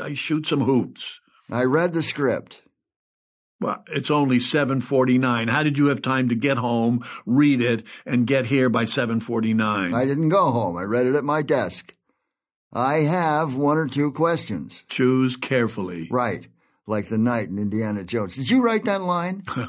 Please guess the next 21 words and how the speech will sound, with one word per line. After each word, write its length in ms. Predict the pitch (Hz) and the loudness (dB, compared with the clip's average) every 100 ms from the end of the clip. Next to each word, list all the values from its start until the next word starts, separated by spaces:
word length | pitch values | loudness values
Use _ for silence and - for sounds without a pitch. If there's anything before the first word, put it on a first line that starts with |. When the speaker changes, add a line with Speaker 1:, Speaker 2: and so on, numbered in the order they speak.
| - | -8
Speaker 1:
only 300 | 110 107 104 | -8 -6 -4
wish. 420 | 113 113 104 - - - - _ _ _ _ - | -2 -2 -4 -8 -16 -20 -20 _ _ _ _ -2
I 100 | 135 | 2
wrote 300 | 180 208 208 | 4 2 0
some 200 | - 180 | 0 2
of 100 | 175 | 4
the 100 | 160 | 2
father-son 760 | 113 160 156 151 123 143 131 | 2 2 2 0 0 2 2
dialogue. 580 | 120 107 95 98 87 87 - | 2 0 -2 -4 -6 -10 -10
Speaker 2:
Oh, 420 | - 135 160 220 214 | 0 2 2 0 0
yeah? 460 | 160 165 202 240 247 _ _ - | 0 2 0 -4 -6 _ _ 2
Speaker 1:
Yeah, 340 | 262 226 78 82 | 2 2 -2 -6
I 140 | 117 127 | -2 0
was 460 | 120 110 - - | 0 -4 -6 -12
highly 380 | - 139 147 151 | -4 0 2 2
qualified 680 | 147 156 131 110 107 113 127 | 2 2 2 0 0 0 0
to 80 | 117 | -2
tidy 400 | 113 117 117 117 | -2 0 2 2
up 120 | 98 | 0
that 180 | 110 113 | -2 -2
little 260 | 107 101 | -4 -4